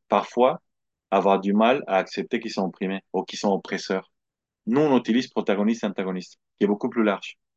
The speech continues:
Le protagoniste, c'est l'ancien opp-, opprimé. L'antagoniste, c'est l'ancien oppresseur. Pourquoi ? Parce qu'on, on disait tout à l'heure que c'est l'histoire d'un conflit. Dans un conflit, il y a un bon, il y a un méchant, il y a un opprimé, un oppresseur, il y a un protagoniste, un antagoniste.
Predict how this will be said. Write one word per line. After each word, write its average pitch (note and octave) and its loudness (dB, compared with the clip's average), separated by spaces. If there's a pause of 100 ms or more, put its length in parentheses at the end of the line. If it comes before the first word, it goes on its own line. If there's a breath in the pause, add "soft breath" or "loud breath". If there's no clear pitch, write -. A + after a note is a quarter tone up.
(420)
Le G#2 0
protagoniste, A#2 2
c'est - -4
l'ancien F2+ -4
opp-, E2+ -8
opprimé. G2+ -4 (360)
L'antagoniste, F#2+ 0
c'est G2+ -2
l'ancien F#2 -4
oppresseur. F2+ -10 (380)
Pourquoi ? D3 0
Parce B2 -4
qu'on, F#2+ -2
on F#2 -6
disait F#2 -8
tout - -20
à G#2 2
l'heure B2+ 2
que - -18
c'est - -4
l'histoire G2 -4
d'un G#2+ -2
conflit. - -8 (600)
Dans F#2+ -6
un G2 0
conflit, A#2 -4
il - -20
y G2 -2
a F2 -2
un E2+ -4
bon, G2+ 0
il F#2+ -2
y - -2
a F2 -2
un F2 -4
méchant, B2 0 (220 loud breath)
il G2 0
y - 2
a F#2 2
un F#2+ -2
opprimé, F#2+ -4
un F#2 -2
oppresseur, A#2 0
il G#2+ 2
y - 2
a F2+ 0
un - -4
protagoniste, F#2 -4
un F#2+ -4
antagoniste. F2+ -6